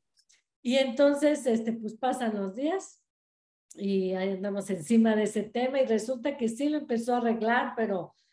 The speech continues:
empezó por los cajones y como están cerrados, pues no te das cuenta, ¿no? Entonces llegas y te la pones como chancla porque te dije que tu cuarto y no sé qué, y bueno,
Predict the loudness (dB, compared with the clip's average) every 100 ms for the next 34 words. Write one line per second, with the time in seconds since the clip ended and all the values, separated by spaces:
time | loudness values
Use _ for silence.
0 | _ -2 4 4 4 2 0 -2 -2 -6
1 | -2 -2 -2 -6 -12 -8 -6 0 0 2
2 | 0 2 0 0 -6 -12 -12 -10 -4 -4
3 | -4 -4 -4 -4 -6 -6 -12 _ _ _
4 | _ 2 4 4 4 2 0 0 2 2
5 | 2 -2 0 0 2 0 0 0 2 0
6 | -2 -4 -4 -6 0 2 4 2 2 -2
7 | -4 -6 -8 -2 -2 -2 -6 -8 -8 -8
8 | -8 -6 -2 -2 -2 -2 -4 -6